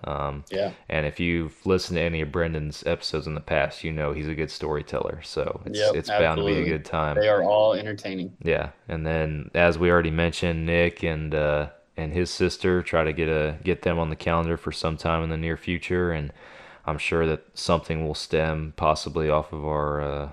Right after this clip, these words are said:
Speaker 1: our workday trip out at the lease coming up later this month. So
Speaker 2: Oh, yeah.
Speaker 1: we, uh, we try to keep the content relevant to what's going on and what the season is. Um, but like,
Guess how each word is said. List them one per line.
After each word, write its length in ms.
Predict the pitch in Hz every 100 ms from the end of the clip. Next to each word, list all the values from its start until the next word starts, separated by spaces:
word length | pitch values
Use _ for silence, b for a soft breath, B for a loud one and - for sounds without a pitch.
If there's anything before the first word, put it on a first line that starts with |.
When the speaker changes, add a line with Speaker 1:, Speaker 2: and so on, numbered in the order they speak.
| - -
Speaker 1:
our 100 | 76
workday 460 | 78 76 - 78
trip 340 | - - 78 78
out 300 | 73 71 -
at 120 | 85 -
the 80 |
lease 260 | 76 78 -
coming 280 | - 73 73
up 200 | 73 -
later 160 | 73 76
this 240 | - -
month. 340 | 73 73 - - -
So 340 | - - 85
Speaker 2:
Oh, 120 | 107
yeah. 220 | 104 98 - _ _ _ _ _ _ _ - B B B B B B
Speaker 1:
we, 220 | 87 90
uh, 140 | 92 92
we 100 | 95
try 200 | - 117
to 80 | 117
keep 180 | 123 95
the 60 |
content 460 | 90 117 117 117 101
relevant 480 | 95 110 104 95 80
to 380 | 95 92 90 87
what's 240 | 90 95 -
going 260 | 101 92
on 200 | 92 95
and 80 | 90
what 120 | 90 -
the 60 |
season 360 | 85 92 92 87
is. 340 | 80 80 - -
Um, 280 | 80 78 78
but 120 | 71
like, 220 | - 82